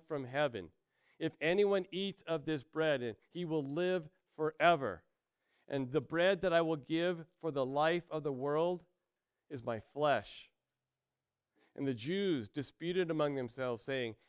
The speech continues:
"How can this man give us his flesh to eat?" Well, we hear this question, and we understand what Jesus meant by them eating of the bread of life. We're not thrown off by it.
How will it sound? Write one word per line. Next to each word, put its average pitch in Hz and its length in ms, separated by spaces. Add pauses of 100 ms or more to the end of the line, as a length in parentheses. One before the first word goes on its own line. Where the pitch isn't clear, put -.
"How 208 260
can 226 280
this 202 220
man 165 240
give 156 260
us 151 180
his 147 260
flesh 139 320
to 135 100
eat?" 131 380 (1700)
Well, 131 140
we 233 180
hear 233 180
this 110 160
question, 113 440
and 127 80
we 220 120
understand 202 560
what 165 140
Jesus 127 500
meant 127 340 (160)
by 127 180
them 127 280
eating 123 420
of 120 120
the 123 100
bread 113 300
of 101 120
life. 110 340 (600)
We're 196 200
not 202 320
thrown 185 260
off 175 240 (100)
by 117 220
it. 85 180